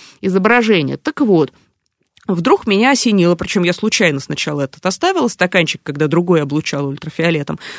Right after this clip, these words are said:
Вдруг до меня дошло, что у нас один компонент поможет сравнить, соответственно, работоспособность другого, что если поставить ряд стаканчиков с этими гелями, с разной массовой долей этого нанодиоксида титана, и вот так с одного боку их облучать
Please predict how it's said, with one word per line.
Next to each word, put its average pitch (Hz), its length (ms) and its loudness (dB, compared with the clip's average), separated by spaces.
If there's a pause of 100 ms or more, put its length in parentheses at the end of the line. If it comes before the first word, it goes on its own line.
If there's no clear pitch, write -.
(120)
Вдруг 277 280 2
до 247 80 2
меня 226 240 4
дошло, 185 500 2
что 165 180 0
у 170 40 2
нас 208 200 0
один 233 240 2
компонент 220 560 2 (100)
поможет 226 480 0 (380)
сравнить, 196 640 2 (140)
соответственно, 180 800 0
работоспособность 208 800 0
другого, 185 560 4
что 160 360 0
если 160 400 0
поставить 160 600 -2
ряд 180 220 2
стаканчиков 165 760 -2
с - 80 -8
этими 214 280 0
гелями, 151 500 0 (280)
с - 100 -8
разной 202 440 2
массовой 165 460 0
долей 160 300 2
этого 143 220 -6
нанодиоксида 170 680 -2
титана, 160 580 -2 (280)
и 233 280 4
вот 180 200 0
так 190 180 0
с - 100 -8
одного 180 340 2
боку 180 300 0
их 139 120 -4
облучать 156 560 -2